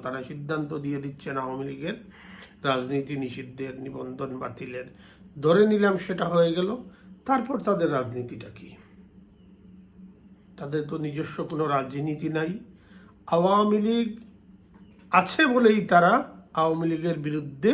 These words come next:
কথা বলতে পারছে। একটু আগে Facebook-এ দেখলাম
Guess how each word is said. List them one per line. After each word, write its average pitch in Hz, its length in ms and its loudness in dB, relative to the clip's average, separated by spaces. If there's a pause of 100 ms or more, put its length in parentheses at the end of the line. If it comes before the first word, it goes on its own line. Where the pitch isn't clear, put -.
(260)
কথা 147 240 -2
বলতে 135 320 -4
পারছে। - 340 -16 (580)
একটু 196 180 2
আগে 170 280 2 (460)
Facebook-এ 170 560 0 (580)
দেখলাম 156 400 0